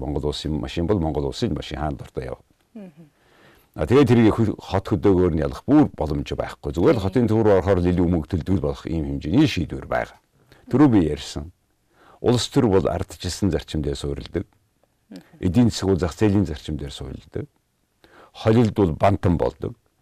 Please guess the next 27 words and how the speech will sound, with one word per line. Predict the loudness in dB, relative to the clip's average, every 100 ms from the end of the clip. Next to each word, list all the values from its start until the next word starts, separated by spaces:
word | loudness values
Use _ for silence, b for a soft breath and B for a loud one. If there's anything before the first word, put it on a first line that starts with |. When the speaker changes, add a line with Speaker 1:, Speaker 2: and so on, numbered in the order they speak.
| _
Speaker 1:
А, | -2
тэрийг | 2 4 2 2
аль | -2 0
ч | 2
талаас | 4 4 0
нь |
шийдэж | -4 -6 -8 -4
болдоггүй. | -4 -4 -6 -6 -8 _ _ _ _ b b b -6
Жишээлбэл | 0 2 2 -4
Сингапур | -6 0 2 2 2 0
улсад | 0 -2 -8 -14 _ -18
Speaker 2:
Мгм. | -18 -20 -20 _ _ _ 0
Speaker 1:
яг | 2
л | 2
тийм | 2 0 2
төдөн | -2 2 4
машин | 4 2 2
байна | 2 2 -2
гэсэн | -6 -8 -8 b b b -2
хуультай | 0 2 2
байдаг | 2
юм | -2 -4
бэл. | -6 _ _ _ _
Speaker 2:
Тий. | _ _ b b _
Speaker 1:
Тэгээ | 2 2
тэр, | 4 4 4 0 _ -20 -2
тэр | 2